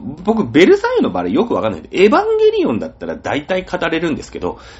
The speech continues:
ベルサイユのバラ、ま-、漫画っていうかアニメちゃんと見たことないのね。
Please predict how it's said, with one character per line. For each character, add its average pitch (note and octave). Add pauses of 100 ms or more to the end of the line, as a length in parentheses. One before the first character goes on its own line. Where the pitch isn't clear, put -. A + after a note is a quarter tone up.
ベ E3
ル B3+
サ F#4
イ D#4+
ユ C#3+
の D#2+
バ E2
ラ、 E2
ま-、 G#2+
漫 C3+
画 F#3
っ -
て -
い -
う -
か -
ア G#3+
ニ D#4
メ E2
ち -
ゃ D#3
ん F3+
と -
見 D3+
た A3
こ -
と D#2
な F2+
い G#2+
の -
ね。 -